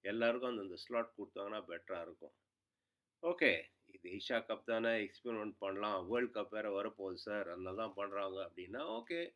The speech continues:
ஒத்துக்க வேண்டிய ஒரு விஷயம்தான். But இதே மாதிரி இந்த எக்ஸ்பெரிமெண்டேஷன் எவ்வளோ நாள் பண்ணுவாங்கன்ட்டு பார்க்கணும். அது நம்மளுக்கு ஞாபகம் இருக்கா? டூ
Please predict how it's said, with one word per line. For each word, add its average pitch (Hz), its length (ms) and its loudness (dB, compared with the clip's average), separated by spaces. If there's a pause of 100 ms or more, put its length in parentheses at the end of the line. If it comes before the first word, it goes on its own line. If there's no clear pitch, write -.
(240)
ஒத்துக்க 131 280 0
வேண்டிய 120 260 2
ஒரு 113 160 0
விஷயம்தான். 104 520 -2 (600)
But 117 220 10
இதே 120 380 6
மாதிரி 151 420 10 (420)
இந்த 110 240 -6
எக்ஸ்பெரிமெண்டேஷன் 135 1040 2
எவ்வளோ 131 280 2
நாள் 131 280 2
பண்ணுவாங்கன்ட்டு 107 720 -4
பார்க்கணும். 92 420 -4 (600)
அது 110 140 -6
நம்மளுக்கு 110 340 0
ஞாபகம் 139 320 6
இருக்கா? 123 280 6 (720)
டூ 139 60 0